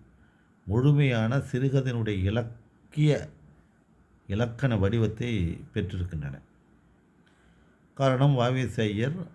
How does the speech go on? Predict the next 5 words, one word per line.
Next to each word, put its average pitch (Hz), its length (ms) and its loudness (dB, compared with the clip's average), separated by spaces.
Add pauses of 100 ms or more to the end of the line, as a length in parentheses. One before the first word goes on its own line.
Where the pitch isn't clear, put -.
(160)
பன்மொழி 113 420 0
புலவர். 95 520 0 (1200)
பல 107 160 2 (300)
மொழிகளில் 113 560 0
இருக்கக்கூடிய 95 600 -4